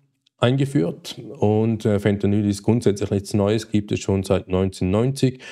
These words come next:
aber das Ganze muss entsprechend aufgebaut werden, die ganzen Netzwerke. Und auch das, nein, das ist eine Verschwörungstheorie, da würde doch niemals der Staat selbst da irgendetwas,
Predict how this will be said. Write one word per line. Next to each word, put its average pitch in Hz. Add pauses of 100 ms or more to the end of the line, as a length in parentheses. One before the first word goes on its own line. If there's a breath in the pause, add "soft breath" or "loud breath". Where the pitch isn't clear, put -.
(180 loud breath)
aber 95
das 95
Ganze 98
muss 95
entsprechend 90
aufgebaut 90
werden, 90
die 87
ganzen 85
Netzwerke. 85 (580 loud breath)
Und 90
auch 90
das, -
nein, 101
das 90
ist 98
eine 92
Verschwörungstheorie, 98 (360 loud breath)
da 87
würde 95
doch -
niemals 95
der 90
Staat 90
selbst 92
da 85
irgendetwas, 85